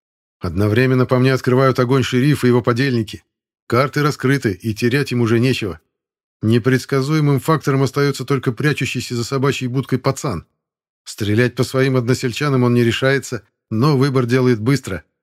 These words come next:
и его ружье вновь посылает заряд картечи в окно, из которого мне только что прилетело в спину.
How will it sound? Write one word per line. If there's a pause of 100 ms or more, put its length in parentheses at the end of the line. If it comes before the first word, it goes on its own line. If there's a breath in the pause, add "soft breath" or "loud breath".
и
его
ружье
вновь
посылает
заряд
картечи
в
окно, (100)
из
которого
мне
только
что
прилетело
в
спину.